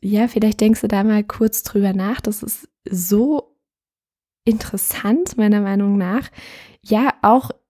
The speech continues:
auch, ähm, ja, scheinbares Nichtverhalten, wie zum Beispiel Schweigen, ist einfach Kommunikation. Du drückst mit jeglicher Mimik, mit jeglicher Gestik, ja, wie du zu jeder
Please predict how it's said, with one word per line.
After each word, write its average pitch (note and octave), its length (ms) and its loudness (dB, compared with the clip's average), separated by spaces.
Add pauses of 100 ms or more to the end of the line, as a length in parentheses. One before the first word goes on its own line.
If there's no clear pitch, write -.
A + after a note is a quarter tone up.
(360)
auch, A#3 220 -2 (140)
ähm, G#3 500 2
ja, G#3+ 220 -2
scheinbares A3+ 680 2
Nichtverhalten, G#3 800 4
wie G3 80 -2
zum G#3 160 0
Beispiel G3+ 460 0 (340)
Schweigen, A3 840 4
ist - 320 0
einfach G#3 400 -2
Kommunikation. G#3+ 1200 2 (520)
Du G#3 340 0
drückst A3 1000 0 (380)
mit G#3 460 0 (240)
jeglicher A#3 760 2
Mimik, B3 580 8
mit G#3 160 0
jeglicher A3+ 680 0 (240)
Gestik, B3 760 2 (1000)
ja, A#3 280 2
wie A#3+ 100 6
du A#3+ 160 6
zu A3+ 240 -4
jeder D4+ 640 2